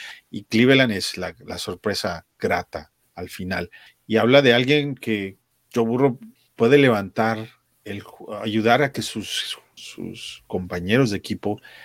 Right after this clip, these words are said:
levanten mucho su nivel de juego, ¿sí? Ese es cuando dicen, la calidad de un, de un quarterback líder puede ayudar a que los demás den un extra, y yo los veo muy, muy motivados para llegar.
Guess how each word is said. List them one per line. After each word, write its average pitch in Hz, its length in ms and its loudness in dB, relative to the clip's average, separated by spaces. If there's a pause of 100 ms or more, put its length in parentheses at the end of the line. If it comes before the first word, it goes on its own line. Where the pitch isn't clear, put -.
(140)
levanten 107 560 2
mucho 110 240 0
su 107 160 -4
nivel 92 300 0
de 87 80 -10
juego, 82 340 -10 (180)
¿sí? 123 300 -12
Ese 98 240 -2
es 107 100 -2
cuando 92 300 -2
dicen, 95 380 0 (360)
la 98 180 -4
calidad 113 440 2
de 117 100 2
un, 113 360 -2
de 107 80 -2
un 113 180 -4
quarterback 107 480 2
líder 117 460 4 (160)
puede 110 200 4
ayudar 104 560 0 (360)
a 98 100 -4
que - 140 -6
los 101 160 -2
demás 107 480 0 (340)
den 117 280 2
un 123 180 0
extra, 113 500 -2 (140)
y 95 180 -8
yo 101 200 0
los 135 160 6
veo 117 140 4
muy, 113 220 0
muy 113 420 2
motivados 101 640 -2
para 90 220 -8
llegar. 90 420 -6